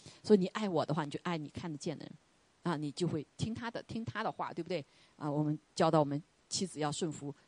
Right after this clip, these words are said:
啊，顺服丈夫，要尊重丈夫，对不对？那主要尊重哈，彼此尊重，在基督里面彼此尊重，然后有个次序哈。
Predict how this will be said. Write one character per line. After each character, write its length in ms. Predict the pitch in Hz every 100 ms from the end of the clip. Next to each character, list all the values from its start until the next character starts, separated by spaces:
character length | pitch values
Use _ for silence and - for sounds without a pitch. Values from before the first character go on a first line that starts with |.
| -
啊， 220 | 139 110
顺 200 | - 160
服 120 | 131
丈 180 | 131 160
夫， 100 | 139
要 80 | 139
尊 320 | - 196 196
重 200 | 202 175 -
丈 180 | -
夫， 100 | 135
对 100 | -
不 60 | 165
对？ 140 | 151 175
那 100 | 139
主 100 | -
要 80 | 139
尊 200 | - 170
重 200 | 170 165
哈， 140 | 147 120
彼 160 | 151 170
此 100 | 135
尊 220 | 156 156
重， 160 | 127 - -
在 120 | -
基 120 | 180 180
督 120 | 185
里 40 |
面 140 | 135 131
彼 100 | 139
此 120 | -
尊 200 | 156 147
重， 160 | 143 -
然 100 | 123
后 180 | 139 -
有 100 | 135
个 80 | 131 -
次 140 | -
序 180 | -
哈。 80 | 139